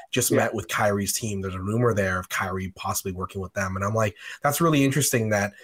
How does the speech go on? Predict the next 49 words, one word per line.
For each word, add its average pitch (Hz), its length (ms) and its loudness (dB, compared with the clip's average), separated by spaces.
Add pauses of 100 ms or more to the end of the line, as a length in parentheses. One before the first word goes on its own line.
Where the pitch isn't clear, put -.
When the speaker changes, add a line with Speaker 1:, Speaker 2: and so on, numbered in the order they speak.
(220)
Speaker 1:
before, 123 380 6
you 117 120 4
know, 113 60 4
had, 117 200 2
you 113 80 4
had 117 160 2
the 117 40 2
big 104 240 0
three, 113 640 2 (180)
big 101 140 -2
sponsorships, 101 500 -2
Speaker 2:
Yeah. 127 100 6
Speaker 1:
but 101 80 2
now 117 320 2
there's 113 160 2
opportunity 98 500 -2
for, 101 260 -2
like, 95 200 0 (640)
athletes 120 420 2
to 123 100 -2
work 110 400 2
with 110 440 0
smaller 127 640 4
brands 95 440 -2
to 104 80 -6
curate 110 500 -6 (100)
stuff - 320 0
that 110 120 -4 (120)
more 143 240 4
reflects 117 420 0
them." 107 320 2
So 95 260 -4 (260)
I 107 60 2
thought 120 260 4
of 107 120 2
that. 95 180 -6
So 110 80 -2
I - 40 -6
thought 117 140 2
that 110 100 0
was 104 140 -6
really 101 200 -4
cool 107 240 -10
happening 98 400 -4
in 92 60 -6
the 92 60 -8
space 98 340 -6
right - 140 -12
now. - 160 -16